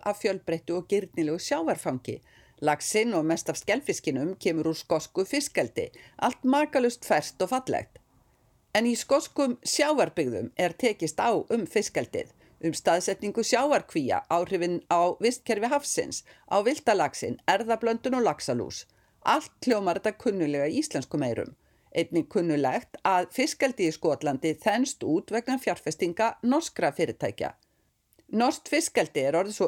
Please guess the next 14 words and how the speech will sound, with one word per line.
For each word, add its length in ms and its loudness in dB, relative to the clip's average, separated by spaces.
umfangsmikið 720 0
heima 320 0
fyrir 400 -4
að 160 0
það 140 4
er 80 0
erfitt 320 -2
að 80 -2
færa 320 0
þar 240 0
út 220 -8
kvíarnar 560 0
í 140 -2
orðsins 480 0